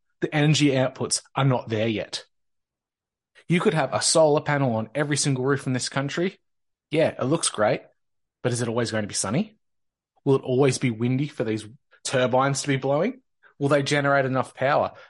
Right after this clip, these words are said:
These are the things that are not considered when you talk about renewables.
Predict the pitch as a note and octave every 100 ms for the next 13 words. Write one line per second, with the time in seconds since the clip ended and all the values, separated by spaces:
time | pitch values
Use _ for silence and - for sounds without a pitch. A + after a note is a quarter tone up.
0 | - C3 C#3 E3 D#3 C#3 C3+ - B2 A#2+
1 | B2 - C3 - A#2+ G#2 - - A2 G#2+
2 | A2+ G#2+ G#2+ G#2+ G2+ G2+ F#2+ E2+ -